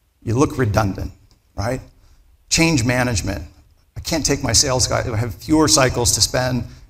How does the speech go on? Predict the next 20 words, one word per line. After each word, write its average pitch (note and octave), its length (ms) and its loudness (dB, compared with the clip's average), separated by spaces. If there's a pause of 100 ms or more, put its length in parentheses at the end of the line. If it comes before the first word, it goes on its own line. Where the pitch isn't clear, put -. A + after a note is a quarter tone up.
(160)
learning C#3 360 4
a B2 60 2
new B2 160 0
tool." G#2+ 480 -2
And B2 80 -4
because C#3 240 -2
you D3+ 80 -2
don't C#3+ 120 2
have C#3+ 100 -2
to C3+ 80 -2
learn C3+ 180 2
a C3 60 2
new C3 120 4
tool, E3 480 0 (380)
I C3+ 40 -6
took C#3+ 180 -4
that C3 160 2
off B2 160 0
the B2+ 80 -4
table. G#2 420 -4